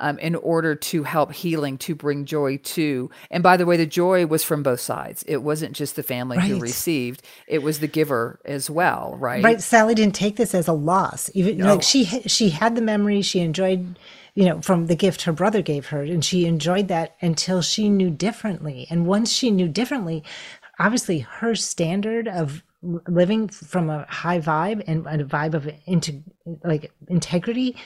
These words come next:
Speaker 2: is, uh, exquisite. Right? That's how you get angel feathers in your house. <laughs> Like,
Speaker 1: Exactly
Speaker 2: it's,
Speaker 1: right.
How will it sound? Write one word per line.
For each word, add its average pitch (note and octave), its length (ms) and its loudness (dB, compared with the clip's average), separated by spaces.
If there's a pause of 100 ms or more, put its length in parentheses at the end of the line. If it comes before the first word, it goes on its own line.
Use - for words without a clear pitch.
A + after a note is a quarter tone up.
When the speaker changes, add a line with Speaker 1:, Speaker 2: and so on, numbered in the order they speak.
(280)
Speaker 2:
is, D#3 240 0 (320)
uh, E3+ 100 -4 (100)
exquisite. F3 840 -4 (360)
Right? D#3 200 -2
That's F#3+ 160 2
how G3 100 2
you G3+ 160 4
get E3 300 2
angel F#3+ 200 4
feathers D3 380 -2 (100)
in F#3 160 4
your E3 140 2
house. - 400 -2
<laughs> D#3+ 200 6 (180)
Like, A#3 160 8
Speaker 1:
Exactly B3 320 4
Speaker 2:
it's, C#3+ 80 0
Speaker 1:
right. D3+ 260 -2